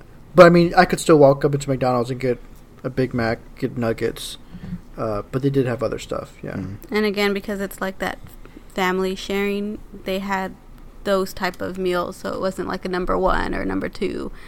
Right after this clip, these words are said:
Speaker 3: It was, like, enough to feed a family, and they had a bunch of more of those type of, um, orders that you can put in.
Speaker 2: Mm-hmm. Interesting.
Speaker 1: Well, McDonald's, you can still get number one, number two.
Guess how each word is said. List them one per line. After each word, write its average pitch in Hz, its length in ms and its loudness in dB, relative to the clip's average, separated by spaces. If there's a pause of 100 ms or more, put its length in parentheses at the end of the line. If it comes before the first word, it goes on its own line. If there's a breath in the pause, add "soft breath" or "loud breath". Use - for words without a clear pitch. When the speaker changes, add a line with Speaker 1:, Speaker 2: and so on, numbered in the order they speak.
(320 loud breath)
Speaker 3:
It 190 80 -2
was, 180 200 -2
like, - 240 -4 (1500)
enough 196 280 4
to 190 100 -6
feed 180 220 -2
a 180 60 0
family, 71 500 -6
and 185 200 -4 (260)
they 190 180 -2
had 185 140 0
a 180 40 -6
bunch 185 280 -2
of - 80 -12 (180)
more 185 280 -2
of 190 180 -8
those 175 360 -2
type - 280 -8
of, - 240 -12 (720 loud breath)
um, - 240 -6 (360)
orders 190 320 0
that - 100 -6
you - 80 -4
can 175 160 -4
put - 160 -6
in. 190 260 -6 (400)
Speaker 2:
Mm-hmm. 104 280 0 (600)
Interesting. 131 220 -2
Speaker 1:
Well, 202 80 6
McDonald's, 196 360 4
you 190 60 2
can 196 100 2
still 214 120 8
get 170 160 6
number 143 220 4
one, 131 200 0
number 123 160 -2
two. 131 280 -4